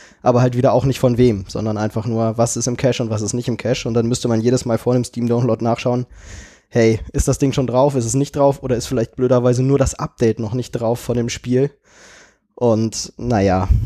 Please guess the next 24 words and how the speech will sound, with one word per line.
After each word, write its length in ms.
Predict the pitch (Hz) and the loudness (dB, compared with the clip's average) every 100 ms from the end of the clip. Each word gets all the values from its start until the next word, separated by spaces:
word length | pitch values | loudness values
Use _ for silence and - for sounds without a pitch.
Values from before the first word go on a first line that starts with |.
| - - | -2 -4
ähm, 500 | 131 117 104 101 101 107 - - _ _ _ _ | -2 0 0 -2 -4 -10 -20 -20 _ _ _ _
da 280 | 117 110 117 | 0 2 2
ist 560 | 107 123 - - - - | 0 -4 -6 -8 -8 -6
auf 240 | - 120 | -6 0
jeden 160 | 131 117 | 0 0
Fall, 220 | 131 113 | 0 2
also 140 | 107 | 2
das 160 | 113 - | -2 2
wäre 120 | 123 | 2
ein 100 | 110 | 2
komplexes 460 | 131 117 123 135 120 | 0 2 0 0 -2
System, 340 | 123 - 120 | 0 0 0
was 140 | 113 | 0
man 120 | 135 120 | 0 2
da 100 | 107 | 2
einführen 340 | 110 - 120 | 0 -2 0
müsste, 180 | 117 - | 0 -2
damit 220 | 101 104 | -2 -2
das 120 | 110 | -2
irgendwie 280 | - 110 - | -4 -6 -8
fair 320 | - 110 104 | -4 0 2
wäre. 320 | 104 104 104 - _ - - - - - - - - - - | 2 0 -2 -8 _ -20 -20 -20 -20 -20 -20 -20 -20 -20 -10
Und 760 | - 98 98 - - - - | -4 -2 -2 -6 -10 -10 -12
ja, 240 | - 90 | -8 -6